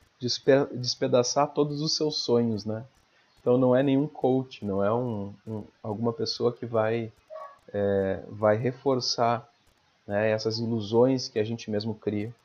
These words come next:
É alguém que vai, é, que vai te incomodar. É aquela velha história,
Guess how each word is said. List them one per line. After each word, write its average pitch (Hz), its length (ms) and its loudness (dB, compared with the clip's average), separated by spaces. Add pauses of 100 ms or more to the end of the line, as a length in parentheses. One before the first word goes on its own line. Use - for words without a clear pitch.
(320)
É 110 100 4
alguém 135 320 2
que 147 120 -12
vai, 147 640 0
é, 131 380 2 (640)
que 143 80 -12
vai 160 140 0
te 160 140 -10
incomodar. 151 640 2
É 104 40 0
aquela 120 300 2
velha 120 200 2
história, 127 600 2